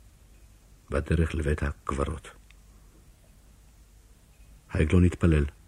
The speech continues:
הבנים שתקו. ניסיתי לנחש מה יקרה בבית הקברות, כי הגרמנים לא אמרו אף מילה על כוונותיהם.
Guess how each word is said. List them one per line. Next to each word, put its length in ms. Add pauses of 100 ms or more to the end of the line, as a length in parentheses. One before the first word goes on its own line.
(800)
הבנים 380
שתקו. 380 (2500)
ניסיתי 360
לנחש 480
מה 100
יקרה 300
בבית 280
הקברות, 440 (720)
כי 260
הגרמנים 600
לא 200
אמרו 240
אף 140
מילה 320
על 100
כוונותיהם. 680